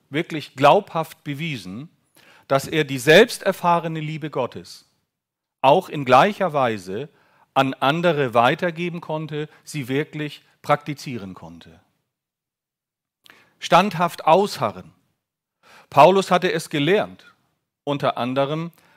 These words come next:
an bestimmten Orten trotz vielfach sehr unangenehmer Umstände zu bleiben, geduldig seine Arbeit zu tun und wirklich bis zum Ende, das heißt, bis sein Auftrag an der,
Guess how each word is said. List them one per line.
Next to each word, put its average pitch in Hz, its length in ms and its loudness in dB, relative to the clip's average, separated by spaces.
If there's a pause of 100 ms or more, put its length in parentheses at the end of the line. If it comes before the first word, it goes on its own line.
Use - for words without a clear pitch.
(140)
an 139 180 -4
bestimmten 165 520 -6
Orten 151 580 -2 (460)
trotz - 320 -6
vielfach - 880 -8 (220)
sehr 156 540 0
unangenehmer 127 880 -2
Umstände 117 640 -6
zu - 220 -12
bleiben, 131 680 4 (640)
geduldig 185 640 2
seine 156 320 0
Arbeit 170 400 0
zu 160 100 -16
tun 151 400 -12 (560)
und 143 300 -4
wirklich 190 640 -2 (340)
bis 226 200 -2
zum 226 160 -4
Ende, 190 320 0
das 113 180 -6
heißt, 131 300 -4
bis 202 220 -2
sein 156 220 0
Auftrag - 720 -4
an 135 140 -6
der, 131 220 -2